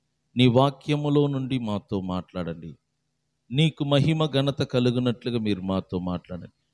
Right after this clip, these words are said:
క్రీస్తునందు మీరు మాకు అనుగ్రహించిన ప్రతి ఆశీర్వాదములను గూర్చి మేము తెలుసుకొని,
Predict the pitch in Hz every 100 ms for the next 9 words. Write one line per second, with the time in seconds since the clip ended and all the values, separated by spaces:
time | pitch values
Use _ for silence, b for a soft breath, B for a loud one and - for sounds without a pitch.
0 | _ - - 190 - - 170 160 165 143
1 | 117 85 _ _ 113 139 165 185 170 165
2 | 135 131 127 127 135 131 135 123 131 120
3 | - 123 101 - _ _ _ _ - 131
4 | 127 147 131 135 - - 170 156 147 151
5 | 156 160 160 170 170 151 160 208 - -
6 | 208 120 _ _ _ _ - 143 147 -
7 | - 220 254 - - 220 151 107